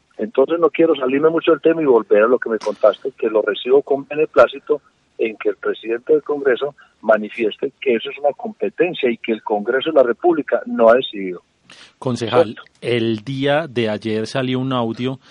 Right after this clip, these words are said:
Speaker 2: donde de forma muy comprometedora el gobernador del Chocó asegura que Belén de Bajirá, la, la decisión que se tomó sobre Belén de Bajirá es una decisión de carácter política motivada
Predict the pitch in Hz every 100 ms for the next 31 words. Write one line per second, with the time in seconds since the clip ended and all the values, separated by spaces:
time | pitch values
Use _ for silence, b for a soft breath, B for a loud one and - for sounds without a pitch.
0 | b b - 110 107 104 104 101 - 107
1 | 120 135 139 - 135 117 110 104 - 104
2 | 101 107 117 135 107 110 104 104 101 101
3 | 104 113 127 - - - - 131 123 107
4 | 104 113 131 b b b _ - 113 104
5 | 98 107 104 104 120 135 107 101 98 107
6 | _ - - 107 117 110 110 107 113 107
7 | 135 127 110 107 120 117 104 101 104 123
8 | 104 98 - 127 131 127 120 107 107 107
9 | 127 113 107 123 - 120 135 139 127 -
10 | B B B - 113 107 110 107 107 110
11 | 110